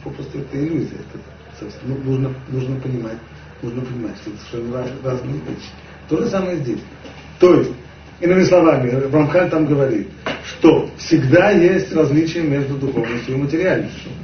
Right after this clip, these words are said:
Материальность всегда присутствует как минимум, как футляр и как внешняя сторона для духовности. Но только то, что тогда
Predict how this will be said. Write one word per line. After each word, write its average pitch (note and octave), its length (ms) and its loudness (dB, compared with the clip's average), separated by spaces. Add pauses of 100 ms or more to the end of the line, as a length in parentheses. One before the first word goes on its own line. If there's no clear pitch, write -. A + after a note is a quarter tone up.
(340)
Материальность C#3 720 0
всегда C3 320 -2
присутствует B2+ 720 -4
как A#2 240 -4 (840)
минимум, C3 520 0 (180)
как G2+ 180 -12
футляр B2+ 600 -6 (1000)
и C3+ 60 -8
как B2 320 -4
внешняя C3 460 -2
сторона A#2+ 480 -6
для A#2+ 220 -4
духовности. - 500 -10 (1120)
Но A#2+ 120 -6
только - 280 0 (1500)
то, C3+ 120 -4
что A#2+ 160 -8
тогда - 640 2